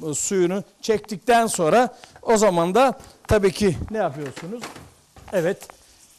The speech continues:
e, değer malzemeleri sırayla ilave ediyorsunuz. Şimdi bütün malzemeleri sayacağım tek tek neler kullandığımızı. E, sevgili izleyenlerim,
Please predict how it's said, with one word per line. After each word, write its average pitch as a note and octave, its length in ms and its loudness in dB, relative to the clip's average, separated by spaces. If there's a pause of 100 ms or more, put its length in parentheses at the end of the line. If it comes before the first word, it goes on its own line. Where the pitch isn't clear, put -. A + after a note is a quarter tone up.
(200)
e, F#3 60 2 (1300)
değer C4 320 4
malzemeleri A3 720 4
sırayla G#3+ 480 4 (140)
ilave D3+ 320 2
ediyorsunuz. C3 540 -2
Şimdi A#3 480 -2
bütün B3 220 -4
malzemeleri G3 800 2
sayacağım F#3 600 2 (120)
tek D3+ 220 -4
tek F3 240 -4
neler F#3 280 2 (380)
kullandığımızı. D3 840 0 (500)
E, D3 360 0 (960)
sevgili F3+ 420 -2
izleyenlerim, D#3+ 600 -4